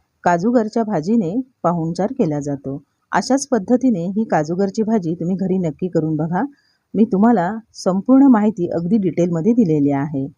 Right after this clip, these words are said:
आणि तुमच्या प्रतिक्रिया मला कमेंट बॉक्समध्ये अवश्य कळवा. माझ्या अशाच नवनवीन रेसिपीजसाठी परिपूर्ण स्वादला सबस्क्राईब करा.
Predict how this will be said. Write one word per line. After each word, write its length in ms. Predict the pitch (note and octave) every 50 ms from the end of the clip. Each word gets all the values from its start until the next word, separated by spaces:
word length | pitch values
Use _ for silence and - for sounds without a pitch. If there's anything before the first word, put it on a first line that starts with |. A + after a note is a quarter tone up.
| _ _ _ _ _
आणि 160 | - F3 F#3 F#3 -
तुमच्या 280 | F3+ G3 - - C#4+
प्रतिक्रिया 520 | C#4 A3+ - - G3+ F#3+ - G3+ G3+ G#3+ A#3
मला 220 | A#3 G3+ E3 E3 E3+ -
कमेंट 260 | E3 D#3+ E3+ G3 A3
बॉक्समध्ये 420 | G3+ F3 F3 - - C#3+ C#3 F3 G#3
अवश्य 420 | - - F3+ F#3+ F#3 - - D3+
कळवा. 360 | C#3+ C#3 C#3 C#3 C3+ C3+ C3+ C3+ D3 - _ _ _ _ _ _ _ _ _ _
माझ्या 360 | G3+ G3 G3 A3 B3 C#4+ D4+ C#4
अशाच 300 | A#3+ - A#3 A3 A3 G#3+
नवनवीन 400 | F3 E3+ E3 F3+ F#3 G#3 A3 A3+
रेसिपीजसाठी 760 | F#3+ E3+ F3 - F3 - A3 G#3+ - - B3 A3+ - E3+ E3+
परिपूर्ण 500 | E3+ G3 F#3 G3+ G3 C4 C4 C4+ C4 C#4+
स्वादला 340 | C4+ C#4 G#3+ F3+ E3 F3 F3+
सबस्क्राईब 520 | - - D#3+ - - - - E3+ D#3 D3 D3+ -
करा. 180 | - D3 D3+